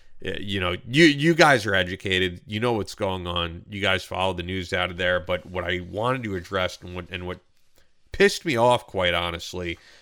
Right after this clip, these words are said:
was that you guys remember we had a guest on the show a while back, uh, Tariq Azim, and he was great, by the way. So no disrespect to Tariq.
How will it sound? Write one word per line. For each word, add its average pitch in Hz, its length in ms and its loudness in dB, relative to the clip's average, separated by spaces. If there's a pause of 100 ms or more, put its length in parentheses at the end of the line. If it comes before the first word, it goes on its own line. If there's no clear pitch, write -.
(200)
was 101 420 0
that 101 440 -2
you 156 60 -6
guys 240 280 0
remember 117 340 -2
we 104 120 -4
had 104 180 0
a 95 40 0
guest 104 400 -4
on 104 120 -6
the 92 80 -8
show 101 280 -6
a 92 80 -6
while 90 300 -2
back, 92 440 2
uh, 85 220 -2
Tariq 104 460 -4
Azim, 98 580 -8 (580)
and 98 300 0
he 127 100 0
was 185 160 6
great, 156 300 6
by 92 140 -2
the 82 80 -6
way. 78 260 -6
So - 140 -4
no 101 180 -2
disrespect 95 540 -4
to 90 60 -14
Tariq. 107 420 2